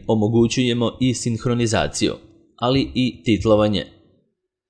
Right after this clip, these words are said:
klijenti zapravo u optimalnom roku dobijaju sadržaje koji su spremni za plasiranje i to na bilo kom mediju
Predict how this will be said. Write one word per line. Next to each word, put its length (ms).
klijenti 400
zapravo 600
u 180
optimalnom 680
roku 380
dobijaju 560
sadržaje 580
koji 200
su 160
spremni 440
za 120
plasiranje 800
i 220
to 160
na 300
bilo 260
kom 220
mediju 380